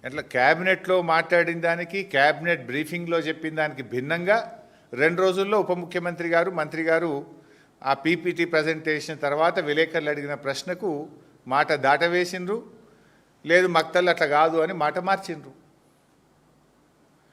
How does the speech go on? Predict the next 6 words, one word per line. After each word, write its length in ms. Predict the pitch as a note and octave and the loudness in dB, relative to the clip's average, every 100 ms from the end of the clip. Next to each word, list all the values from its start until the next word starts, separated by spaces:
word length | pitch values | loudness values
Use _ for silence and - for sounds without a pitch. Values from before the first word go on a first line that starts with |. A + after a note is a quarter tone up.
| _ _ _ _ | _ _ _ _
ఇంకో 220 | D3 F3 F#3 | -8 -2 2
మాట 260 | F3+ F#3 | 2 2
మంత్రి 340 | F3+ E3 F3 F3+ | 0 -2 -2 2
గారు 180 | F3+ | 2
నిన్న 180 | F3 E3+ | 2 -2
ఏమంటాడు, 580 | D#3+ E3 E3 D#3 A#2+ | -4 -4 -4 -4 -4